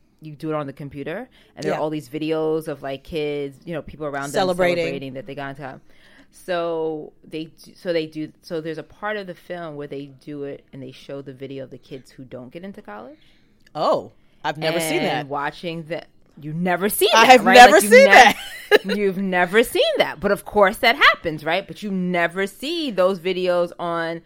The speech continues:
Speaker 1: social media
Speaker 2: Oh, that's so
Speaker 1: of
Speaker 2: heavy.
Speaker 1: when you don't get in to college and you have the whole pe-, all the friends around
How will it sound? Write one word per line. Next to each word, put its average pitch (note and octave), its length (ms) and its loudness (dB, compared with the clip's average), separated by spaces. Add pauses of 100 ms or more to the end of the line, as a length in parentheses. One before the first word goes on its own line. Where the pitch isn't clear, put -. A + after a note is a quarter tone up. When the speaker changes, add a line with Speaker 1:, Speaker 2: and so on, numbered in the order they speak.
(180)
Speaker 1:
social G3 320 -6
media G#3 600 2
Speaker 2:
Oh, - 40 -16
that's F#3+ 140 -16
so E3+ 180 -20
Speaker 1:
of F#3 240 0
Speaker 2:
heavy. E3+ 120 -12
Speaker 1:
when F3+ 340 -2
you F3+ 180 -6
don't G#3+ 380 2
get F#3 260 -2
in D#3 500 -6 (260)
to G3 140 -6
college D#3+ 440 0
and F#3 100 -6
you F#3 80 -6
have G3 260 0
the F#3+ 80 2
whole G3 300 0
pe-, A#3+ 260 -10
all G3 180 6
the G#3 120 0
friends G#3+ 340 -2
around G3+ 760 2